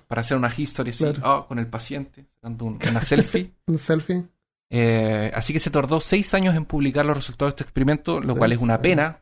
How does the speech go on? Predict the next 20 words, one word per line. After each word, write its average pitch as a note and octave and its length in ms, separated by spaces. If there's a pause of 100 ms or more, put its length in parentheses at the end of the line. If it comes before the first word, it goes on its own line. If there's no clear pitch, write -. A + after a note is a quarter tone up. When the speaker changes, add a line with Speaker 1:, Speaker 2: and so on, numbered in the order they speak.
Speaker 1:
porque - 240
se - 140
demoraron A#2 320
seis C3+ 260
años C3+ 240
en B2+ 120
llegar A#2+ 280
a, A#2 260 (800)
a G#2+ 200
Gran A2 240
Speaker 2:
Sí, - 40
Speaker 1:
Bretaña. F3 220
Speaker 2:
un C#3 140
montón. C3+ 360 (720)
Speaker 1:
Eh, B2 480
incluso G3+ 480
en G3+ 80
cuarenta D#3 400
y A2 60
seis, - 580